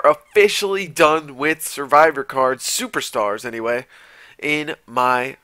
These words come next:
Road to Glory deck. Now, Ro-, Bray Wyatt hasn't been pro'd yet in the screenshot, so bear with me. I'm gonna be working on him in the coming days and stuff.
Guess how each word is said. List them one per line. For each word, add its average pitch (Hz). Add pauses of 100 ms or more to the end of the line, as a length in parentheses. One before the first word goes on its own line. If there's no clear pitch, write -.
Road 131
to 143
Glory 170
deck. 131 (280)
Now, 131
Ro-, 135
Bray 127
Wyatt 165
hasn't 156
been 139
pro'd 160
yet 185
in 175
the 180
screenshot, 185
so 117
bear 143
with 139
me. 139
I'm 120
gonna 127
be 123
working 131
on 127
him 131
in 117
the 113
coming 120
days 131
and 131
stuff. 131